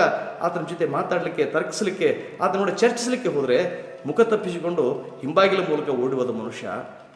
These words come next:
ಇಂಥವರಿಂದ ಶರಣ ಸಾಹಿತ್ಯದ ಮೇಲೆ, ಶರಣರ ಚರಿತ್ರೆ ಮೇಲೆ ಆಗಾಗ, ಆಗಾಗ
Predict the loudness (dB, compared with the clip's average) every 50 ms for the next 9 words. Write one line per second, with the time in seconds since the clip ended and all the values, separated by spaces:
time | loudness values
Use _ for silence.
0 | -8 -4 -4 -2 0 0 0 2 2 2 6 6 6 6 6 2 -2 -6 -8 -10
1 | -12 -14 -16 -18 -10 -2 2 2 4 6 4 4 4 4 2 2 2 2 0 2
2 | 2 2 4 4 4 2 2 -2 -8 -12 -12 -8 -2 0 2 4 4 4 4 4
3 | 4 4 4 4 4 2 2 4 4 4 4 4 4 4 2 -2 -8 -10 -12 -14
4 | -16 -10 -4 0 2 4 6 4 6 6 4 2 2 2 2 2 2